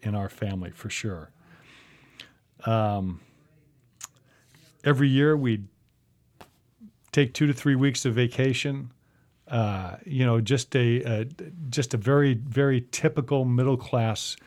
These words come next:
uh, household that Zach was raised in. Uh, around the time of adolescence, um, Zach had some, some issues that began, uh, probably more around, like, seventh grade, uh,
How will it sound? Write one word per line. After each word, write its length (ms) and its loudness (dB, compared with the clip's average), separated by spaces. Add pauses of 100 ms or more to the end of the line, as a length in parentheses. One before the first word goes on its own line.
(300)
uh, 320 -2
household 600 -4 (200)
that 260 -6
Zach 320 -4
was 200 -8
raised 320 -8
in. 180 -14 (640)
Uh, 220 2
around 360 4
the 80 4
time 280 2
of 140 4
adolescence, 760 0 (460)
um, 540 -4 (500)
Zach 400 0
had 220 0
some, 420 -4 (160)
some 460 -4 (500)
issues 720 2 (120)
that 240 0
began, 580 -2 (140)
uh, 160 -6
probably 340 0
more 280 4
around, 220 4
like, 200 0
seventh 440 0
grade, 560 -2
uh, 340 -6